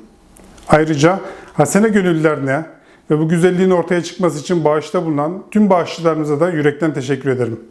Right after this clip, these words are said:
Allah razı olsun. Allah hayırlarınızı kabul etsin. Sizleri Cenab-ı Hak'tan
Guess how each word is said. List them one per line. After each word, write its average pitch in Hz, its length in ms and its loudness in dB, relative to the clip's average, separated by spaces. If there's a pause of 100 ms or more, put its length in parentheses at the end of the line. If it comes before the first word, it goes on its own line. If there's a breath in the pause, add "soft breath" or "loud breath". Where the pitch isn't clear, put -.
Allah 139 260 2
razı 131 240 -2
olsun. 120 360 -4 (480 loud breath)
Allah 156 240 4
hayırlarınızı 170 580 0
kabul 160 260 2
etsin. 127 480 -6 (560 loud breath)
Sizleri 175 440 2
Cenab-ı 202 360 2
Hak'tan 180 420 -2